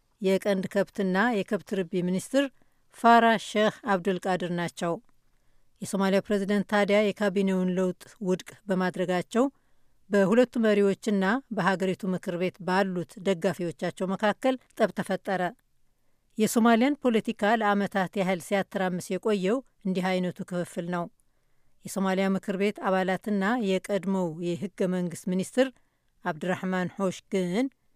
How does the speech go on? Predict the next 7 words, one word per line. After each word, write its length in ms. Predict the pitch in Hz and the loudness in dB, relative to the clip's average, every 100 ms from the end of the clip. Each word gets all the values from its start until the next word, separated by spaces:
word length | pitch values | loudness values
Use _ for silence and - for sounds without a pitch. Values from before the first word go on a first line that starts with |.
| - | -6
የሶማሊያ 540 | 185 - 196 190 190 196 | -4 -2 0 0 0 0
መሪዎች 420 | 190 196 220 226 208 | 0 0 0 -2 -2
መነታረካቸው 1120 | 202 196 190 190 180 175 190 180 - 247 277 - _ - | 0 0 0 -2 0 -2 -2 -4 -4 -2 -2 -4 _ -4
ጥሩ 160 | 294 214 | 0 2
ነው 120 | 196 | 2
ይላሉ። 320 | 180 175 156 160 - | 0 -2 -6 -10 -12
ምክንያቱም 540 | - 190 185 - 240 | -6 -2 -2 0 -2